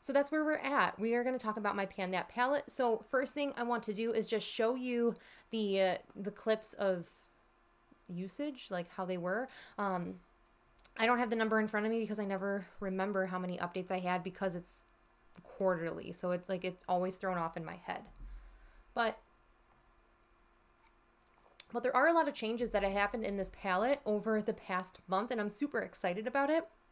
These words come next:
Now, I'm not gonna, we'll,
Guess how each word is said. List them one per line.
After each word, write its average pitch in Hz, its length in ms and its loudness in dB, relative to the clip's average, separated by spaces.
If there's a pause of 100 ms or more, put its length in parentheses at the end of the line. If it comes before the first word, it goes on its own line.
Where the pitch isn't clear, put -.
(360)
Now, 233 320 2 (1200)
I'm 262 140 -2
not 277 160 0
gonna, 285 500 2
we'll, 262 320 0